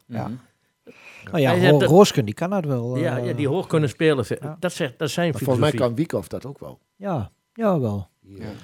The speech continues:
Speaker 1: Nou
Speaker 3: dan
Speaker 1: ja.
Speaker 3: moet je
Speaker 4: Stijn, Stijn, wat heb jij, eh,
Speaker 3: Ja.
Speaker 4: heb jij
Speaker 2: Ja.
Speaker 4: nog een idee voor nieuwe spelers? Of, of wat
Speaker 2: Nou ja,
Speaker 4: moet er
Speaker 2: inderdaad,
Speaker 4: gebeuren?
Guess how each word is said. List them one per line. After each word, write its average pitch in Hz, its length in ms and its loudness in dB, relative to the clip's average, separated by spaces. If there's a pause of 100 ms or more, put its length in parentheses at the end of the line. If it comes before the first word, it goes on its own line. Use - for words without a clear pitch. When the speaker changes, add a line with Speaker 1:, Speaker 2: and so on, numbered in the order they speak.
(140)
Speaker 1:
Nou 160 120 -4
Speaker 3:
dan 180 100 4
Speaker 1:
ja. - 60 6
Speaker 3:
moet - 100 6
je - 80 4
Speaker 4:
Stijn, 185 160 4
Stijn, 170 300 2
wat 196 120 -2
heb 180 120 -2
jij, 180 220 2
eh, 165 80 0
Speaker 3:
Ja. 151 60 2
Speaker 4:
heb 147 180 0
jij 147 220 4
Speaker 2:
Ja. - 60 -2
Speaker 4:
nog 151 100 -4
een 156 80 -4
idee 151 280 0
voor 143 220 -2
nieuwe 160 220 -2
spelers? 165 460 -4
Of, 135 160 -12
of - 200 -12 (520)
wat 131 120 -4
Speaker 2:
Nou 143 60 0
ja, 156 100 4
Speaker 4:
moet - 20 6
er 151 40 4
Speaker 2:
inderdaad, 127 80 0 (140)
Speaker 4:
gebeuren? 110 220 -4